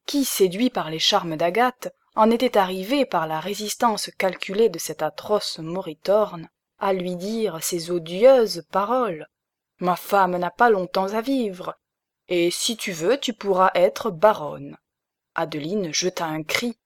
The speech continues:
laissa tomber son bougeoir et s'enfuit. Trois jours après, la baronne, administrée la veille,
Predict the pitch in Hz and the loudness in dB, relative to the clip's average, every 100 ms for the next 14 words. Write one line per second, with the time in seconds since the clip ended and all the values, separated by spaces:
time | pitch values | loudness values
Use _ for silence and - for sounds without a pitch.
0 | _ _ 196 208 180 - 233 240 170 160 | _ _ 0 0 0 2 2 4 0 -2
1 | 202 208 220 220 226 214 202 - 190 - | -4 -4 -2 4 6 6 2 -2 -4 -8
2 | - 175 - - _ _ _ _ _ _ | -12 -14 -16 -18 _ _ _ _ _ _
3 | _ - - 196 214 214 214 - - 170 | _ -20 2 2 2 2 0 0 -8 -10
4 | - _ _ 196 185 175 170 226 226 180 | -14 _ _ -4 2 2 4 2 2 -4
5 | - - 180 175 175 170 - - 185 165 | -10 -6 -4 -2 -4 -4 -6 -4 -2 2
6 | 180 190 180 170 | 6 6 4 -2